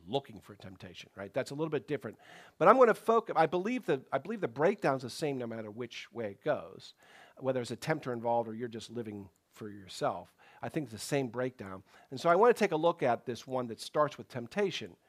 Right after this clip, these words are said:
Uh, and I, and the reason I wanna look at it in Genesis is because this is the very first time this happens. And I'm saying that for two reasons. First of all, I think we need to give the,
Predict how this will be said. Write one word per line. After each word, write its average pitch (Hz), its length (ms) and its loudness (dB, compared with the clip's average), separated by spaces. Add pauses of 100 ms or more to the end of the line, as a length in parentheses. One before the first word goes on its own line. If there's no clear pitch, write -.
(400)
Uh, 135 160 4
and 156 140 4
I, 175 100 4 (100)
and 165 140 2
the 165 60 4
reason 233 300 0
I - 20 6
wanna 190 180 6
look 190 240 0
at 147 140 6
it 127 100 0
in 127 100 -8
Genesis 180 480 0
is 113 120 -12
because 123 420 -6
this 185 220 -4
is 131 180 -8
the 123 100 -8
very 160 300 2
first 180 340 -6
time 139 200 -4
this 131 160 -8
happens. - 600 -14 (760)
And 151 80 0
I'm 170 80 0
saying 240 180 6
that 226 100 4
for 196 60 -4
two 202 180 -4
reasons. 127 280 -2
First 202 260 -2
of - 80 -10
all, 131 60 4
I 127 60 2
think 196 220 -4
we 185 100 -4
need 160 140 0
to 143 60 -6
give 123 260 -2 (220)
the, 110 220 -6